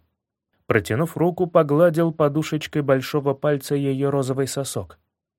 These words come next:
Каждый дюйм Арии был совершенством. Не только потрясающая внешность, но и добрая, чистая душа. В моей постели бывало множество красивых женщин, исполнявших все мои самые грязные желания.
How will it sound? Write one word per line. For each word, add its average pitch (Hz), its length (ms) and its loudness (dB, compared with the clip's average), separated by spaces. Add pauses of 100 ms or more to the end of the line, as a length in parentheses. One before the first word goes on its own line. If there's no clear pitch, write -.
(380)
Каждый 156 480 -2
дюйм 151 420 0
Арии 147 380 4
был 143 240 2
совершенством. 123 960 -4 (580)
Не 101 120 -2
только 151 360 4
потрясающая 135 720 0
внешность, 131 720 -4
но 135 200 -4
и 131 80 -2
добрая, 139 600 0
чистая 131 500 -6
душа. 123 480 -6 (880)
В 101 160 -4
моей 135 320 0
постели 147 580 -2
бывало 131 440 2
множество 123 580 -2
красивых 98 500 -4
женщин, 90 520 -4 (400)
исполнявших 117 680 0
все 135 240 -2
мои 139 160 0
самые 135 360 2
грязные 127 420 2
желания. 113 640 0